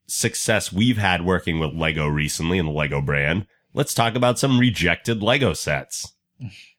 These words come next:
And of course, I have some examples, but here's the catch. I don't wanna just hear Lego whatever. Give me a tagline. Make it good. Or else it's just saying Lego with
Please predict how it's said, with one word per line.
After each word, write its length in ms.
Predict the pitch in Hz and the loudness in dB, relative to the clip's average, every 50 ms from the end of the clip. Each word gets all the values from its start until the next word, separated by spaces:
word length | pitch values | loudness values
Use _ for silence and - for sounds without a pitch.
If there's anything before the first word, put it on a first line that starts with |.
| _ _ | _ _
And 220 | - 135 165 175 165 | 0 2 2 4 2
of 140 | 156 143 - | 2 0 0
course, 580 | - 110 117 113 110 110 98 - - - - - _ _ _ _ _ _ | 2 2 4 4 4 4 2 0 -2 -6 -6 -10 _ _ _ _ _ _
I 220 | - 82 87 87 | 0 2 2 2
have 300 | 80 85 80 82 82 80 | 2 2 2 0 0 0
some 120 | - 92 90 | -2 0 0
examples, 560 | 87 80 73 90 90 87 78 78 76 71 64 | 0 2 2 2 2 2 0 -2 -4 -4 -2
but 140 | 62 90 78 | -2 0 2
here's 220 | 110 135 120 98 | 2 2 2 2
the 60 | 120 | 0
catch. 400 | - - 120 90 - - - - _ _ - | 0 0 0 0 -2 -6 -12 -16 _ _ -6
I 60 | - | -2
don't 100 | 107 131 | 0 2
wanna 180 | 135 143 143 120 | 2 4 2 4
just 220 | 95 107 107 - - | 4 2 0 0 0
hear 180 | - 113 107 | 0 0 0
Lego 320 | 90 76 85 87 87 87 85 | 0 0 0 2 2 2 2
whatever. 480 | 78 80 82 82 78 69 65 60 - _ _ _ _ | 2 2 2 0 0 -2 -4 -10 -12 _ _ _ _
Give 140 | - 117 120 | -2 0 2
me 100 | 139 135 | 4 2
a 60 | 123 | 2
tagline. 680 | - - - 107 95 104 95 85 78 73 67 64 62 64 - _ _ _ | 0 -2 -4 -2 0 0 0 0 0 -2 -2 -4 -8 -10 -12 _ _ _
Make 200 | - 76 73 - | -4 -4 -2 0
it 140 | 110 107 76 - | -2 -2 0 2
good. 320 | 113 110 87 69 65 - _ _ _ _ _ _ _ - | 2 2 2 0 -2 -8 _ _ _ _ _ _ _ -4
Or 120 | 76 82 | -2 0
else 220 | 87 85 82 - | 0 0 0 -2
it's 160 | 90 73 - - | -6 -6 -4 -2
just 380 | 92 87 80 - - - - - | -2 -2 -2 -4 -8 -14 -10 -4
saying 480 | - 104 95 90 90 85 80 78 71 65 | 0 2 2 2 2 0 0 -2 -2 0
Lego 300 | 90 98 98 85 78 71 69 | 0 0 0 0 0 -2 0
with 180 | 69 76 73 | -2 -4 -4